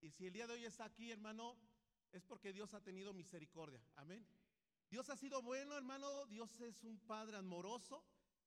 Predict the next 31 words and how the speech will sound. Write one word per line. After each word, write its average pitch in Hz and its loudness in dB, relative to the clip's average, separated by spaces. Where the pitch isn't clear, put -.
que 208 2
en 214 4
esta 269 2
historia, 247 6
eh, 190 -2
habla, 226 0
hermano, 220 0
y 220 -2
refleja 208 0
el 190 2
amor 185 2
del 196 0
Padre. 156 0
Dice 240 -2
que 254 0
en 233 0
aquel 240 0
momento 269 0
el 196 0
Padre, 254 2
hermano, 240 2
a 226 6
lo 202 4
lejos 254 2
ve-, 208 2
vio, 208 6
hermano, 254 6
que 202 4
venía 220 4
el 226 0
Hijo. 202 -4